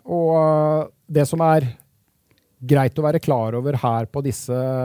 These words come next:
fondskontoene, hvis du skal realisere fondskontoen, så skal man jo finne ut hvor stor andel av gevinsten skal være aksjer, og hva skal skattlegges som renter.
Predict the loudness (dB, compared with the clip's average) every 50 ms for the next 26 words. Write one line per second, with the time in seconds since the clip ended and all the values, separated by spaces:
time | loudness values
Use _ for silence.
0 | -4 -6 -6 -8 -10 -10 -10 -10 -10 -10 -10 -8 -8 -8 -6 -6 -6 -6 -6 -8
1 | -10 -6 -4 -2 -2 0 0 -2 -2 -6 -8 _ _ -2 0 0 0 0 0 0
2 | -2 -2 -4 -4 -4 -2 -2 -2 -2 -2 -2 0 0 0 0 -2 -8 _ -14 -14
3 | -10 -8 -10 -10 -8 -8 -10 -10 -8 -10 -10 -8 -4 -2 -2 0 0 -2 -2 0
4 | 0 0 0 -2 -4 -4 -4 -4 -4 -6 -8 -10 -12 -10 -6 -6 -6 -6 -6 -6
5 | -8 -6 -6 -4 -4 -4 -4 -4 -6 -6 -6 -6 -8 -8 -10 -12 -12 -12 -12 -8
6 | -6 -6 -4 -4 -4 -4 -6 -8 -10 -14 -18 -12 -8 -8 -8 -8 -10 _ _ _
7 | _ _ _ _ -4 -2 0 2 2 0 -2 -2 -2 -2 -2 -2 -2 -4 -4 -8
8 | -6 -6 -8 -8 -8 -8 -8 -6 -6 -4 -4 -6 -6 -8 -12 _ -10 -10 -10